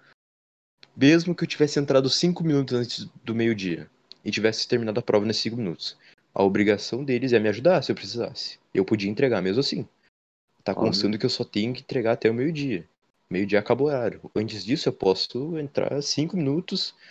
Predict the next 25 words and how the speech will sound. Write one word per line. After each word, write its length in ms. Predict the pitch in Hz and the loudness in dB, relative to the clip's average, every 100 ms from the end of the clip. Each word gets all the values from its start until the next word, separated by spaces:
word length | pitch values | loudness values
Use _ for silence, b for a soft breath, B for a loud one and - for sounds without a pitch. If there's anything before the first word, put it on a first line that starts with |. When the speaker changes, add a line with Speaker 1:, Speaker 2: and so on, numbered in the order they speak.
| B - | B -6
Speaker 1:
Em 60 | |
cinco 200 | 123 185 180 | -2 0 2
minutos 200 | 170 165 | 0 0
eu 40 | |
terminar 280 | 160 127 123 | 0 0 0
a 20 | |
prova, 560 | - - 202 143 92 90 _ _ _ _ _ _ _ | 2 2 2 0 -4 -8 _ _ _ _ _ _ _
acabou, 260 | - 117 202 | -2 2 4
eu 60 | 165 | 2
posso 220 | 92 - | 0 -2
entregar. 460 | 110 - 175 107 82 _ _ _ _ _ _ | -2 0 -2 -4 -10 _ _ _ _ _ _
Então, 200 | 101 98 | -6 -4
tipo, 500 | 95 - 98 95 85 | -4 -4 -2 -2 -2
igual 340 | 92 104 110 135 | -4 4 6 6
não 140 | 160 | 2
importa 480 | 175 175 190 165 - | 0 2 2 2 2
o 40 | |
horário 380 | 98 87 85 82 | 2 4 2 -2
que 100 | - | 0
eu 80 | 90 | 0
entrei 480 | 85 80 82 78 78 _ | 0 0 0 0 -6 _
pra 100 | - | -14
fazer. 400 | - 85 78 - - | -6 -6 -6 -10 -8
Não 80 | 87 | -10
importa. 520 | 123 - 123 147 - | -4 0 2 0 -8